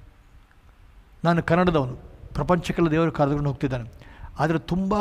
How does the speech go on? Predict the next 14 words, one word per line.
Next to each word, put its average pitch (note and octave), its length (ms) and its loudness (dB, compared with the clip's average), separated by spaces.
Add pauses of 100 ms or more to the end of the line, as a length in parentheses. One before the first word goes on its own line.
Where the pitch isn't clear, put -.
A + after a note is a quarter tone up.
(200)
ಕೆಲವು, F#3 580 2
ತುಂಬ A3 600 -2
ಕಡಿಮೆ G3+ 560 2
ಕನ್ನಡದವರು D#3+ 960 0 (580)
ನನ್ನ D3 180 -2
ಸೇವೆಯನ್ನು F3 580 4
ಮೊದಲಿನಿಂದ D#3+ 480 2
ಸಪೋರ್ಟ್ C3 440 -2
ಮಾಡೋದು. B2 360 -2
ಮೂವತ್ತೆರಡು D#3+ 600 0
ವರ್ಷ D3+ 240 0
ಸೇವೆ E3 280 0
ಮಾಡಿದ್ದೀನಿ. C#3 440 0 (720)
ತುಂಬ A#3+ 400 -2